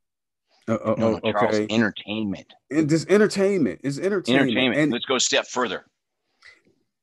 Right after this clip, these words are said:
Speaker 1: And this is what was crazy, you know, up until somebody called it out, they weren't even calling this the Derek Chauvin trial. They were calling this the George Floyd trial, as if George Floyd was the one that was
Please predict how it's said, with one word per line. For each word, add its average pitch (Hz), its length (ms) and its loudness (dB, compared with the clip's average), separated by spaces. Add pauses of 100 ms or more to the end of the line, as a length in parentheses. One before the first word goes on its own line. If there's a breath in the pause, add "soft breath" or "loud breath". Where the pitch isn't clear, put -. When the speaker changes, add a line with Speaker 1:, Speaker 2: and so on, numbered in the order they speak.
(240)
Speaker 1:
And 151 380 2
this 240 200 2
is 233 140 0
what 180 200 -2
was 156 140 -4
crazy, 165 460 0
you 143 100 4
know, 143 80 0
up 185 240 -4
until 175 580 -2
somebody 156 480 -2
called 139 420 -4
it 98 80 -4
out, 143 320 0 (280 soft breath)
they 196 100 6
weren't 226 240 0
even 147 200 0
calling 175 480 0
this 127 160 -2
the 110 120 -10
Derek 123 360 -2
Chauvin 120 400 -2
trial. - 420 -2
They 160 140 2
were 151 140 -4
calling 127 500 0
this 127 180 2
the - 120 -6
George 139 440 0 (140)
Floyd 254 420 -2
trial, 87 340 -8 (760 soft breath)
as 170 200 0
if 165 140 2
George 196 460 0
Floyd 214 600 -4
was 170 220 -4
the 175 100 -4
one 180 360 -2
that 165 180 -4
was 165 400 -2